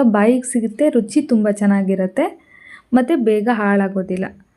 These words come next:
ಹಾಗೆ ಕೊನೆಯಲ್ಲಿ ಕರಿಬೇವು ಹಾಕಿ ಸ್ವಲ್ಪ ಗರ್ಗರಿ ಆಗೋವರೆಗೂ ಫ್ರೈ ಮಾಡ್ಕೊಳ್ಬೇಕು.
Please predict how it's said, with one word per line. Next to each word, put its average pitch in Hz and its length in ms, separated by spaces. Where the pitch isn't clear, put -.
ಹಾಗೆ 208 360
ಕೊನೆಯಲ್ಲಿ 247 840
ಕರಿಬೇವು 240 480
ಹಾಕಿ 226 520
ಸ್ವಲ್ಪ 254 280
ಗರ್ಗರಿ 220 440
ಆಗೋವರೆಗೂ 202 500
ಫ್ರೈ 208 240
ಮಾಡ್ಕೊಳ್ಬೇಕು. 196 880